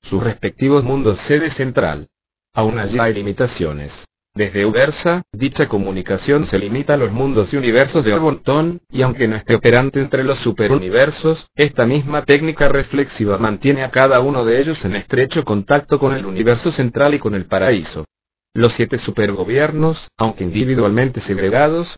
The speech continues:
son de esta manera perfectamente reflexivos de la autoridad de arriba y totalmente comprensivos,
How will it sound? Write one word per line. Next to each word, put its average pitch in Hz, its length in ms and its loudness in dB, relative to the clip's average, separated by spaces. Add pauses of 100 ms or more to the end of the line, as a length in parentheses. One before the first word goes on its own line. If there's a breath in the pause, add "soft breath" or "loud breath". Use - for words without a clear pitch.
son 139 300 0
de 139 80 0
esta 107 200 -4
manera 101 400 0
perfectamente 139 840 0
reflexivos 139 760 0
de 139 120 2
la 113 100 2
autoridad 113 540 2
de 139 100 2
arriba 120 260 4
y 107 40 -2
totalmente 143 680 0
comprensivos, 135 920 0